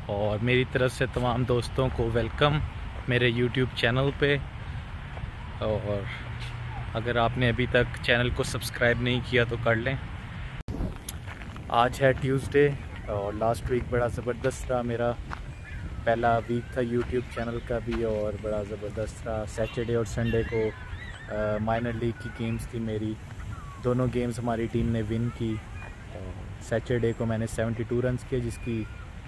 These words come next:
वीडियो मैंने शेयर भी किया चैनल पे, और सेकंड गेम में मैंने वन हंड्रेड फ़ोर किया, उसकी भी वीडियो एक दो दिन में मैं अपलोड करूँगा अपने चैनल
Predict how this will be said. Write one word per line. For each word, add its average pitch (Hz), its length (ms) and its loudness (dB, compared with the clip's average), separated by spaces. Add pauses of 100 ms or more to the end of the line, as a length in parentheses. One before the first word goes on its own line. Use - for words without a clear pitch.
(180)
वीडियो 120 320 2
मैंने 113 560 0
शेयर 120 300 0
भी 120 160 0
किया 117 260 0
चैनल 110 440 -4
पे, 113 160 -2 (460)
और 95 280 -2
सेकंड 120 480 -2
गेम 117 160 2
में 113 120 0
मैंने 110 220 0
वन 110 200 0
हंड्रेड 113 280 0
फ़ोर 147 300 -2
किया, 113 320 -4 (580)
उसकी 120 240 -4
भी 113 340 0 (220)
वीडियो 113 540 -2
एक 110 180 -4
दो 113 100 2
दिन 107 160 -4
में 110 120 -4
मैं 107 120 -2
अपलोड 107 320 -2
करूँगा 107 420 -2
अपने 104 440 -4
चैनल 98 340 -6